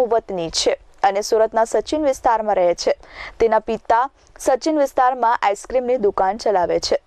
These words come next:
જેમાં ઈશ્વર તેમને મદદ કરે છે. સુરત ગ્રામ્ય ડી વાય એસ પી આર આર સરવૈયાએ જણાવ્યું હતું કે પોલીસે પહેલેથી જ સોનલના પતિ નિકુંજ પર ધ્યાન કેન્દ્રિત કર્યું હતું.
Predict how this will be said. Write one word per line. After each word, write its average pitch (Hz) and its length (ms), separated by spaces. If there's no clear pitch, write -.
જેમાં 208 320
ઈશ્વર 226 400
તેમને 226 260
મદદ 190 380
કરે 180 200
છે. - 200
સુરત 220 340
ગ્રામ્ય 208 440
ડી 202 120
વાય 196 280
એસ 196 220
પી 240 180
આર 208 300
આર 208 240
સરવૈયાએ 208 800
જણાવ્યું 190 460
હતું 240 160
કે 214 180
પોલીસે 262 400
પહેલેથી 254 680
જ 262 140
સોનલના 247 580
પતિ 233 340
નિકુંજ 220 460
પર 247 140
ધ્યાન 196 520
કેન્દ્રિત 262 500
કર્યું 185 320
હતું. 202 220